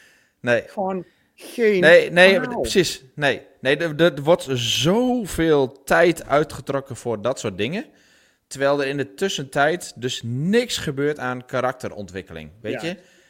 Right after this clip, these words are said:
Speaker 1: Dat had, dat had daarin gepast. Dan had je nog zoiets van, oké, ik snap waarom ik dit doe, want het geeft meer diepte aan bepaalde karakters.
Speaker 2: Ja, ja. Stel nu dat ze, hè, als we dat nou eens heel concreet gaan maken. Ik noemde net als voorbeeld,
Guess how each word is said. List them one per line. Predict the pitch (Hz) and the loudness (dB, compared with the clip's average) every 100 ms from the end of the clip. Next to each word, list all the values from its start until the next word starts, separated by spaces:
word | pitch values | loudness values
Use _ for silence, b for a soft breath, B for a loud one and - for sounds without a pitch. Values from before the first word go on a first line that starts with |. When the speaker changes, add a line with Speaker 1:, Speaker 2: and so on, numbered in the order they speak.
| b b | b b
Speaker 1:
Dat | - 151 | 0 0
had, | 151 151 208 - 107 | 2 0 0 -4 2
dat | 135 143 | 2 2
had | 139 135 | -4 2
daarin | 127 123 175 | 2 2 -4
gepast. | 110 - 85 80 | -8 -6 -8 -6
Dan | 110 | -8
had | 113 151 - | -6 -8 -6
je | |
nog | 143 - | -10 -10
zoiets | 131 - | -12 -12
van, | - | -10
oké, | 131 104 | -6 -4
ik | 90 - | -6 -8
snap | - 139 165 - | -8 -2 -2 0
waarom | 127 117 110 | 0 2 -2
ik | 95 | -8
dit | 98 104 | -10 -6
doe, | 139 175 185 B B B B | -4 -4 -8 B B B B
want | - 117 143 160 - | -2 2 2 0 -10
het | - 117 | -6 -4
geeft | - 127 123 | -2 -2 -2
meer | 131 120 101 | -4 -6 -8
diepte | 95 92 123 151 135 120 | -18 -8 -8 -4 -4 -4
aan | 104 107 104 | -4 -6 -6
bepaalde | 92 110 110 92 | -4 -2 -2 -4
karakters. | - 101 104 - - - - _ _ _ | -8 -6 -6 -6 -14 -18 -18 _ _ _
Speaker 2:
Ja, | 139 120 - _ _ _ | -10 -10 -12 _ _ _
ja. | - 113 _ | -12 -12 _
Stel | - - 180 | -8 -2 0
nu | 190 | 0
dat | 180 175 175 | 0 0 0
ze, | 160 | -6
hè, | 139 196 | -4 -6
als | 107 175 | -8 -10
we | 180 | -2
dat | 175 175 | -2 0
nou | 170 | -2
eens | 160 | -2
heel | 143 185 | 0 0
concreet | 185 180 - 113 107 | -2 -6 -4 -4 -6
gaan | 113 | -12
maken. | 110 107 107 107 107 | -10 -8 -8 -10 -10
Ik | 156 147 - | -10 -10 -6
noemde | 151 180 165 | -2 0 0
net | 160 165 | -2 -4
als | 147 | -6
voorbeeld, | - 180 175 156 165 170 - | -2 0 0 0 0 -2 -8